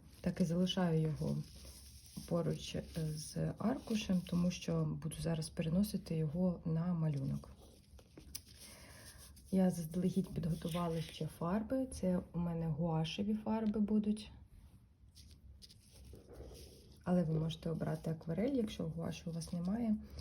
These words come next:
І беру свій найбільший пензлик і почну малювати з тих листочків, які знаходяться найдалі від мене.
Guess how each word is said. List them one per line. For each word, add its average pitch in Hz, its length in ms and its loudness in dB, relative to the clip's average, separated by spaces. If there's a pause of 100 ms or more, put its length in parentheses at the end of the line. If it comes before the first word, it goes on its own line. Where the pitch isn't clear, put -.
(500)
І 180 280 6 (100)
беру 180 340 6
свій 165 500 2 (100)
найбільший 165 640 0
пензлик 214 680 2 (520)
і 190 80 4
почну 202 360 6
малювати 185 640 4
з 214 80 2
тих 190 260 2
листочків, 214 800 0
які 214 320 2
знаходяться 196 1000 2
найдалі 160 560 6
від 143 220 -4
мене. - 360 0